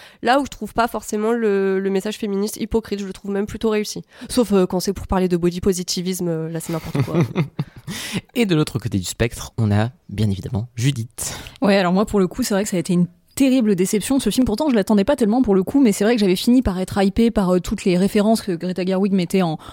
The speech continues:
Speaker 3: en avant, euh, dans les interviews, euh, par le fait que j'avais assez envie de voir Ryan Gosling en Ken, bien sûr, euh, <laughs> par, euh, bon, plein de choses qui avaient fini par me donner envie. Puis, euh,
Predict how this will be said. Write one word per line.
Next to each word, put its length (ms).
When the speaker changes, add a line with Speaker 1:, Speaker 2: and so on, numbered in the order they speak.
Speaker 3:
en 160
avant, 320
euh, 120
dans 140
les 200
interviews, 600
euh, 120
par 140
le 80
fait 160
que 100
j'avais 280
assez 280
envie 260
de 80
voir 180
Ryan 220
Gosling 320
en 120
Ken, 300
bien 140
sûr, 300
euh, 260
<laughs> 120
par, 160
euh, 200
bon, 140
plein 140
de 40
choses 160
qui 60
avaient 80
fini 160
par 120
me 60
donner 200
envie. 260
Puis, 240
euh, 80